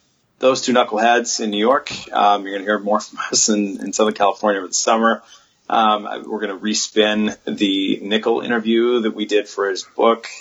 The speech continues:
Uh, that was back, back, you know, a couple of seasons ago. It's a good one to listen to again. So you'll get that in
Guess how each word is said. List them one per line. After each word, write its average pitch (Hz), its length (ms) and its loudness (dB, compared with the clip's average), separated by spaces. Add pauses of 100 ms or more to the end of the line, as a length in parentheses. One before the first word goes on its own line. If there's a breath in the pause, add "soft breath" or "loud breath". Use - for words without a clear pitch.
Uh, 107 260 0
that 110 140 -4
was - 320 -4 (480)
back, 104 380 2
back, 101 320 2 (200)
you 110 140 -4
know, 101 220 -4
a 92 40 -14
couple - 240 -6
of 98 60 -4
seasons 117 400 4
ago. 127 280 4
It's - 180 -2
a 107 260 2
good 110 520 -2
one 110 340 0
to 110 340 2
listen 110 320 -4
to 107 180 -2
again. 107 460 2 (260 soft breath)
So - 160 -2
you'll 107 60 0
get 113 160 2
that 107 360 4
in 104 340 -6